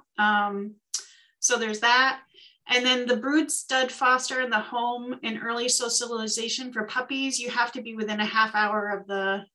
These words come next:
of the facility, which is in Yorktown Heights. So none of us would probably, uh,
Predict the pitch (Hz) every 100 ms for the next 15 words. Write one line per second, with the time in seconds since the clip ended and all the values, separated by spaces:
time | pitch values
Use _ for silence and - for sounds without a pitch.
0 | - 214 202 196 196 - 214 202 190 190
1 | 196 196 196 202 202 208 - 202 190 180
2 | 190 151 - - - 202 196 196 - -
3 | - 254 262 269 254 247 269 233 - 233
4 | 214 214 202 214 214 208 208 - - 220
5 | 208 196